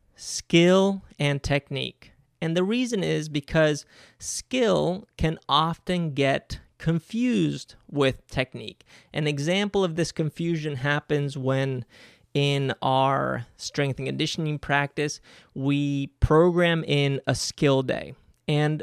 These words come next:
what people usually think about when they're talking about a skill day or a skill program is in learning a new movement.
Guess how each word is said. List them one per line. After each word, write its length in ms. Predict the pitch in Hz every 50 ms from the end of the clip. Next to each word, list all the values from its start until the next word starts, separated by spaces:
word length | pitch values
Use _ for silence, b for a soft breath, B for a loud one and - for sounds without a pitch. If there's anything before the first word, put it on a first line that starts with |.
| - -
what 320 | - 147 160 165 - -
people 320 | - 196 233 - 254 233
usually 340 | 226 185 170 156 147 151 147
think 240 | 127 - 156 151 131
about 500 | 135 127 139 135 135 135 135 - _ b b b b b b b b b b b b -
when 120 | 151 139
they're 120 | 135 131
talking 440 | 127 - 143 139 139 135 - - 135
about 320 | 135 160 131 131 127 - - -
a 80 | 131
skill 580 | - - - - - - - 165 180 180 185 190
day 460 | 165 139 135 120 110 - - - 156
or 160 | 170 156 135
a 80 | 131 127
skill 400 | - - - - 160 147 139 139
program 680 | - - - 185 196 196 170 151 147 135 135 135 - - _ -
is 360 | 160 156 156 156 147 143 - - -
in 320 | 151 147 151 151 151 147
learning 460 | 156 175 190 202 202 214 214 214 214 - -
a 80 | -
new 240 | 139 139 147 147 143
movement. 600 | 139 131 131 139 - 57 - - - - - -